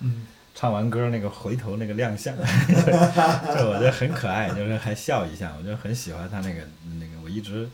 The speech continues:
Speaker 2: 我，我这次对我这几个角色的亮相，我都觉得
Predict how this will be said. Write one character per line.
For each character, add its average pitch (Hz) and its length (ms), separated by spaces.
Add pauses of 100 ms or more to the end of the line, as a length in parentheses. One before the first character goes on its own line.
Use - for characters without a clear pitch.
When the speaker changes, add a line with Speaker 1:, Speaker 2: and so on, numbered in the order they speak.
(500)
Speaker 2:
我， 95 80 (100)
我 104 120
这 170 140
次 151 140
对 156 120
我 104 220 (220)
这 139 140
几 90 160
个 117 120 (140)
角 92 180
色 127 160
的 98 120 (180)
亮 139 200
相， 131 220
我 87 80
都 104 140
觉 101 140
得 - 40